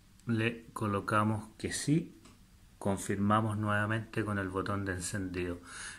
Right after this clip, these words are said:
Espero ser bien claro, disculpen que vuelva a repetir siempre los mismos pasos, pero me gusta que no quede duda del proceso.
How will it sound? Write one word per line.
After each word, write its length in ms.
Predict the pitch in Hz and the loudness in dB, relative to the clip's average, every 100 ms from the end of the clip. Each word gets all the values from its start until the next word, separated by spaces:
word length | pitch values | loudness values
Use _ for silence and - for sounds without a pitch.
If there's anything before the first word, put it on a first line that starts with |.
| - | -10
Espero 680 | 92 - - 107 107 110 - - - - - - | -10 -4 0 2 0 -2 -10 -20 -20 -20 -20 -8
ser 360 | - - 107 101 | -2 2 2 6
bien 300 | 113 113 - | 6 4 4
claro, 340 | 123 131 131 | 6 6 6
disculpen 540 | 98 - 117 110 113 | 4 4 4 4 2
que 400 | - 110 101 101 104 | 0 2 2 2 2
vuelva 340 | 101 107 113 | 4 6 6
a 20 | |
repetir 420 | 104 98 101 110 107 | 6 4 6 6 6
siempre 560 | - - 110 - 120 | 2 4 2 2 4
los 160 | 107 101 | 6 6
mismos 420 | 110 113 117 - | 6 6 4 4
pasos, 420 | 127 120 - 143 - | 4 4 2 0 0
pero 180 | 110 | 2
me 100 | 107 | 4
gusta 380 | 107 113 - 120 | 4 4 2 2
que 120 | 107 | 4
no 180 | 107 104 | 4 4
quede 240 | 117 117 110 | 6 8 10
duda 400 | 113 123 123 123 | 10 10 6 4
del 560 | 117 110 113 - 104 - | 4 4 2 2 0 2
proceso. 720 | 101 95 117 110 147 156 | 0 4 4 2 0 -2